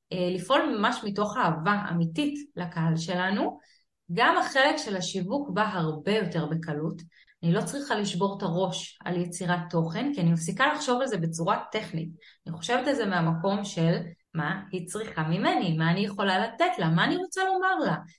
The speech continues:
מה יעזור לה כרגע. הכי מהמקום האוהב האמיתי, שם אנחנו יכולות קצת לשחרר את התוצאה, וקצת ליהנות, קצת יותר לבוא באהבה לתוך המקום הזה, שאני יודעת שלהמון בעלות עסק,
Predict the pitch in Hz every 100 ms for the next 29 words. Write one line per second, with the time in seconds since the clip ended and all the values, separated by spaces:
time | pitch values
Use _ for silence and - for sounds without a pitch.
0 | _ - 226 320 349 202 233 214 180 165
1 | 170 165 160 165 - - 339 392 359 233
2 | 196 240 254 262 175 180 214 208 165 156
3 | 165 165 262 539 - - - 165 - -
4 | 277 370 392 381 - _ 208 196 202 196
5 | - 202 233 - 294 220 170 165 - 208
6 | 185 170 - 170 175 165 165 - 156 165
7 | 180 262 - - - - - - 233 240
8 | 294 214 185 202 185 - - - 196 202
9 | 247 240 220 214 - - - 214 220 285
10 | 349 330 240 202 220 170 190 190 196 247
11 | 202 170 - 175 180 175 269 285 180 175
12 | 208 247 - 185 165 175 202 262 285 254
13 | 214 214 202 247 269 302